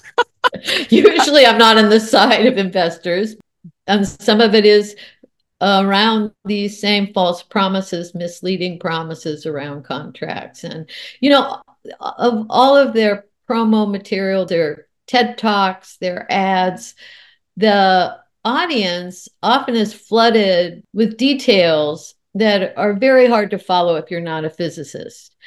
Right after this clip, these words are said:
You have to kind of take their word for it with all of the tech talk. And I wanted to, in this film, really distill, you know, what are the main issues? There are four main issues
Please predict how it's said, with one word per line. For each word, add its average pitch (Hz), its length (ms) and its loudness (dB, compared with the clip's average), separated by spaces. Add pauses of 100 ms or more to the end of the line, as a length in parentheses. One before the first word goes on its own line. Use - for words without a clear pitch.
(180)
You 190 140 -6
have 196 220 -4
to - 40 -20
kind 190 220 -4
of 170 160 -12
take 220 280 -2
their 185 120 -2
word 160 400 -6
for 156 260 -4
it - 220 -6
with 170 180 -10 (100)
all 170 220 -2
of 160 120 -4
the 160 120 -4
tech 180 400 -8
talk. - 440 -10 (680)
And 220 380 2
I 233 120 2
wanted 320 440 -2
to, 233 480 -2 (200)
in 240 120 -2
this 277 240 -2
film, 220 400 0
really 277 440 -2
distill, 190 1200 0 (160)
you 190 80 -8
know, 196 100 -2
what 269 320 0
are 294 120 0
the 220 100 2
main 202 380 0
issues? 165 400 -8
There 165 180 -2
are 156 160 -10
four 254 260 4
main 196 380 0
issues 160 680 -8